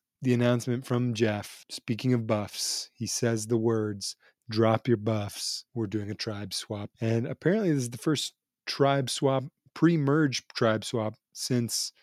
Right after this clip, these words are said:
season forty. We haven't had any pre-merge tribe swaps in the new era,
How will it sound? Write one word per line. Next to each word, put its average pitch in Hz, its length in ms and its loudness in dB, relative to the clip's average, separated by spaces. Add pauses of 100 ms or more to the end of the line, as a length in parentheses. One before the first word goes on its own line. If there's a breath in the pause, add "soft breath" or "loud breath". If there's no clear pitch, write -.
(200 soft breath)
season 127 360 2
forty. 120 540 2
We 113 100 -2
haven't 117 220 -2
had 113 320 -2
any 123 540 0
pre-merge 117 480 -2
tribe 113 280 -4
swaps 113 580 -8 (120)
in 127 140 2
the 123 60 2
new 120 240 4
era, 117 480 2